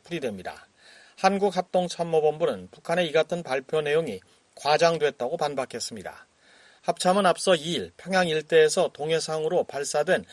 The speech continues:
중거리급 탄도미사일 한 발을 포착했다며 이 미사일이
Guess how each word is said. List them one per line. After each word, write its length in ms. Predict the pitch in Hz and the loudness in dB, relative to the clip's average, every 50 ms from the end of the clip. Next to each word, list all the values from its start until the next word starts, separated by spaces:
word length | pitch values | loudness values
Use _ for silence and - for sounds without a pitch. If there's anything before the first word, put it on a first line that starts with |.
| - - - | -20 -20 -16
중거리급 600 | - - - 165 - 180 170 165 160 - 202 196 - | -10 -8 -6 0 2 2 2 2 0 -4 -4 -6 -4
탄도미사일 720 | - 180 180 175 170 170 160 151 139 - 160 160 165 151 | -8 -8 -6 -2 -2 -2 -2 -2 -4 -2 -2 -2 -2 -2
한 260 | - - 180 185 180 | -6 -8 -10 -8 -2
발을 220 | 175 170 165 180 175 | -2 0 0 0 -2
포착했다며 920 | - - 156 - - 151 139 - 127 - - 143 139 123 98 87 78 - _ - - - - _ - | -4 -6 -6 -6 -6 -10 -8 -8 -10 -4 -4 -4 -4 -4 -8 -10 -12 -14 _ -20 -20 -20 -20 _ -12
이 160 | 151 170 180 | -6 -6 -4
미사일이 540 | 180 170 156 - 170 175 180 - 123 92 | -4 -2 0 4 4 4 4 2 -2 -8